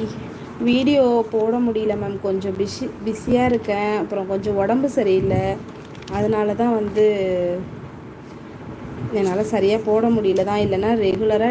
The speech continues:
டெய்லி கண்டிப்பா ஒவ்வொரு நாளும் தலைப்புல போட்டுருவேன், திங்கள், செவ்வாய்ன்னு. ஆனா இப்ப போட முடியல, முக்கியமான டேஸ் ரொம்ப கம்பலா வந்து போட வேண்டியதா இருக்கு. வேலை கொஞ்சம் அதிகமா இருக்கு மேம், அதனால தான் மேம்.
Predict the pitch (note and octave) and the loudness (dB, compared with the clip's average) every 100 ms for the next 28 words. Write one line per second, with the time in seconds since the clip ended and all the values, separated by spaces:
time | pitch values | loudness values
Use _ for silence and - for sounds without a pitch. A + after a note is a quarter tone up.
0 | A3 F#3+ F#3+ G#3 A3 A#3 A#3+ A3 G3 G3+ | 0 0 0 0 0 0 0 0 -2 -2
1 | G#3+ A3 G#3+ G3+ G3 A3 A3+ A3 G#3+ A3+ | 0 0 0 0 2 2 2 2 2 2
2 | A#3+ B3 - - - - - G#3+ A3+ A3 | 2 -2 -6 -14 -14 -8 -2 2 2 2
3 | A#3 A3+ G#3+ G#3+ G#3 G#3 G3+ G3+ G3+ G3+ | 2 4 2 2 0 -2 -2 -2 0 -2
4 | G3 G#3 G3 G3 G3 G3 G#3 G#3 G3+ G#3+ | -2 -2 -2 -2 -2 0 0 -2 -2 -2
5 | G#3+ - G3+ G#3+ A#3 A3 G#3 F#3+ F3+ - | -2 -4 0 2 4 4 4 2 -4 -4
6 | G#3 G#3 G3+ A#3 A#3+ A#3 A3+ C#4 F#3 F#3+ | -4 -2 -2 0 2 2 2 0 0 0
7 | G#3+ A#3+ C#4+ B3 G3 G#3 A3 - C4 C#4 | 2 2 2 0 -4 -4 -6 0 2 2
8 | C#4 B3 A#3 A#3+ A#3 A3+ G#3+ G#3 A3 G#3+ | 2 0 2 2 2 2 2 2 2 0
9 | G#3+ G#3+ G#3+ - - - - G3 G3+ G#3+ | 0 -2 -2 -6 -14 -14 -10 -2 0 2
10 | B3 B3 A3 G#3+ G3 G3+ G#3 G#3+ G#3+ - | 4 2 2 0 0 0 0 0 0 -2
11 | G3 F#3+ F#3+ G3+ - - - - G#3 G3+ | -2 -2 -2 -6 -8 -14 -12 -8 -4 -2
12 | G3+ G3 G3 G3 F#3+ | 0 0 0 0 -2